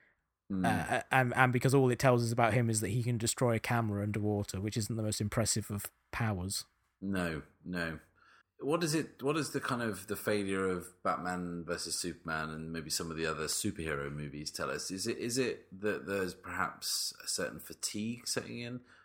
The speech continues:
Speaker 1: or is that kind of rendered kind of moot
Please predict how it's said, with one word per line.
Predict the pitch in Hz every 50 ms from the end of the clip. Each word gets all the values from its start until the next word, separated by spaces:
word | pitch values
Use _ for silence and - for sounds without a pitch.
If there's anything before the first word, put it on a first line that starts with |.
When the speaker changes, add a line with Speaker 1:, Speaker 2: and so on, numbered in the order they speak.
| _ _ -
Speaker 1:
or | - 90 92
is | 92 90
that | 95 101 95 - -
kind | - 95 92
of | 90 85 80 - - - - _ _ 50 67 _ _
rendered | - 87 85 80 78 78 78 71 - _ _ _ _ - -
kind | 87 78
of | 73 78
moot | 85 85 87 90 87 78 - - -